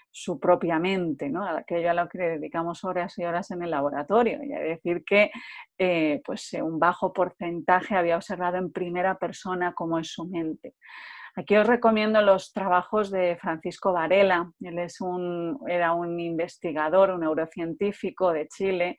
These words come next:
educado en Harvard y en la Universidad de París, que fue pionero en la neurofenomenología.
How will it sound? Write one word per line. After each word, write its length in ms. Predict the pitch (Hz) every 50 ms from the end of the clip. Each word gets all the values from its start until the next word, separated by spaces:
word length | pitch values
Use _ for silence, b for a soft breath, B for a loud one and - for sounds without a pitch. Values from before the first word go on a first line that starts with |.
| B B B B B B B B -
educado 480 | 175 175 170 - 185 180 175 170 165
en 60 | 160 - -
Harvard 580 | 202 202 208 202 196 175 185 185 185 185 180
y 80 | 175 170
en 60 | 156
la 80 | 156 160
Universidad 600 | 160 160 156 151 156 156 - - 165 175 175 170
de 140 | 165 175 165
París, 500 | - 165 165 175 196 190 196 202 - -
que 160 | - 185 175
fue 220 | 170 - 190 180 -
pionero 380 | - 214 208 202 196 202 226
en 60 | 233 220
la 100 | 190 180
neurofenomenología. 1400 | 170 165 170 160 170 170 - - 180 175 170 165 160 160 156 156 151 151 - - - - 202 196 - -